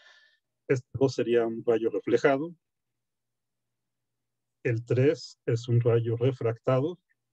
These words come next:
Aquí la luz incide del aire en este bloque de, un tipo de plástico.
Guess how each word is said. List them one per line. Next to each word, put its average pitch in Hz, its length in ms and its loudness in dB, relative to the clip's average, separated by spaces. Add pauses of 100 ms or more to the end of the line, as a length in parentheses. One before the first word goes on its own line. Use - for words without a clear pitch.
(100)
Aquí - 140 -12
la 110 120 -4
luz 113 280 -2
incide 117 600 0 (680)
del 110 300 -2
aire 123 280 0 (120)
en 110 100 -8
este 110 240 -6 (460)
bloque 113 480 -2
de, 92 300 -4 (2250)
un 117 120 -4
tipo - 280 -14
de - 120 -8 (520)
plástico. 131 480 -2